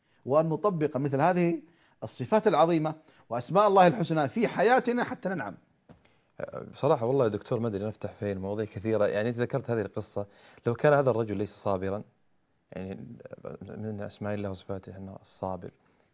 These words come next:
Speaker 2: آه،
Speaker 1: الصبور.
Speaker 2: الصبور،
Speaker 1: مم.
Speaker 2: فلتجد أن هذا الرجل، آه، رب يعني خسر بيته وخسر أولاده.
Speaker 1: آه.
Speaker 2: كثير حتى في جانب الصبر، يعني الآن، آه، الصبر على أحيان على ابتلاء تصيب الإنسان،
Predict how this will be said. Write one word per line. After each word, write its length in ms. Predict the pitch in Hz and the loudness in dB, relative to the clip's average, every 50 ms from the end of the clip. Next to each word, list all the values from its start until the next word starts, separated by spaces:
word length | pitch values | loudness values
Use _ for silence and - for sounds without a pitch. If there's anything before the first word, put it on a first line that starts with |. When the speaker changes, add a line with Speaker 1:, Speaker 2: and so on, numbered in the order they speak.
| - - | -12 -10
Speaker 2:
آه، 320 | 101 98 - - - - | -8 -6 -6 -6 -6 -8
Speaker 1:
الصبور. 440 | - - - - 123 143 139 110 - - | -8 -4 -2 -2 0 0 0 -2 -4 -6
Speaker 2:
الصبور، 400 | 104 - - - 95 98 98 107 | -12 -10 -8 -8 -6 -6 -4 -4
Speaker 1:
مم. 160 | 113 120 127 | -2 -2 0
Speaker 2:
فلتجد 720 | 123 120 120 117 85 - 113 113 120 - 151 160 156 143 | 2 2 2 2 2 0 -2 -4 -4 -4 -4 -4 -4 -4
أن 140 | 156 151 147 | -4 -4 -4
هذا 280 | 135 123 135 131 123 110 | -4 -2 -2 -2 -2 -4
الرجل، 360 | 104 104 104 113 135 127 120 | -4 -4 -6 -6 -6 -6 -6
آه، 340 | 110 - - - - - - | -6 -6 -6 -6 -8 -8 -8
رب 160 | 113 104 101 101 | -10 -10 -6 -6
يعني 440 | 101 98 92 95 92 87 - - - - - - - | -6 -6 -6 -10 -14 -16 -18 -20 -20 -16 -14 -14 -12
خسر 340 | - - 135 135 - 117 98 | -10 -10 -10 -8 -6 -6 -4
بيته 340 | 92 98 113 117 117 - 113 | -4 -4 -4 -6 -6 -10 -16
وخسر 380 | 98 98 - 107 104 101 95 | -16 -16 -16 -12 -10 -10 -8
أولاده. 340 | 95 95 95 101 104 107 117 - - - - - - - - - - - - - - - - - _ _ - | -8 -8 -8 -8 -8 -8 -10 -14 -18 -18 -20 -20 -20 -20 -20 -20 -20 -20 -20 -20 -18 -16 -16 -18 _ _ 4
Speaker 1:
آه. 420 | 156 175 190 196 196 190 190 180 156 123 - - - - - - - | 6 8 8 8 6 6 6 4 2 0 -6 -14 -20 -20 -20 -8 -4
Speaker 2:
كثير 340 | - 135 - 214 226 170 | -4 0 2 2 2 4
حتى 160 | 127 170 202 - | 4 4 2 2
في 140 | 151 147 | 2 4
جانب 200 | 147 202 185 127 | 6 6 6 6
الصبر، 420 | 113 - - - 131 110 92 92 - - | 4 0 0 0 0 0 0 -4 -6 -4
يعني 160 | 104 117 135 | -2 -2 0
الآن، 260 | 139 147 175 175 165 | 2 2 2 4 4
آه، 360 | 131 92 80 76 71 65 - | 2 2 2 2 2 0 -2
الصبر 360 | 110 - - - 156 135 127 | -4 0 2 2 4 6 6
على 180 | 110 104 117 117 | 6 6 6 4
أحيان 300 | 110 - 120 127 127 120 | 2 0 0 0 2 2
على 120 | 101 101 | 0 0
ابتلاء 320 | 107 98 - - 117 127 127 | -2 -2 -2 0 0 0 0
تصيب 260 | - - - 113 104 | -2 -4 -6 -6 -4
الإنسان، 420 | 104 104 107 101 - 113 98 95 | -4 -4 -6 -6 -6 -8 -8 -8